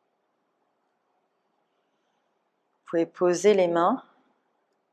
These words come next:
sur votre hara. Activez votre Mula Bandha en rapprochant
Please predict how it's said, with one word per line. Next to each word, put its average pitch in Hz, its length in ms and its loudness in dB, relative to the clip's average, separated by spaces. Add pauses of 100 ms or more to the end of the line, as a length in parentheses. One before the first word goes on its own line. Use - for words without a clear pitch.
(1600)
sur - 400 -4
votre 170 340 -2
hara. 143 480 -4 (3500)
Activez 196 640 2
votre 220 360 4
Mula 190 360 8
Bandha 175 400 6
en 190 220 4
rapprochant 170 840 0